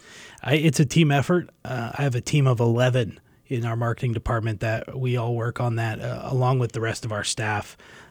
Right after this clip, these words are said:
Um, we, we try to base that on things that are in pop culture, uh, you know, things that are, uh, coming up with national days or movies and things along those lines. So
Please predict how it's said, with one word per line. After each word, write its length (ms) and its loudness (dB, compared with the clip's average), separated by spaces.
Um, 360 -4
we, 320 2
we 240 -2
try 220 -2
to 60 -2
base 300 -2
that 180 2
on 220 -2
things 220 -4
that 160 0
are 100 -2
in 120 -6
pop 240 -8
culture, 520 2
uh, 240 -4
you 80 -4
know, 160 -4
things 300 -2
that 140 2
are, 300 0
uh, 360 -6
coming 300 0
up 260 -2
with 240 -6
national 400 -4
days 480 2
or 240 -2
movies 560 2
and 80 -6
things 260 -2
along 300 -2
those 180 -4
lines. 300 -4
So 240 -4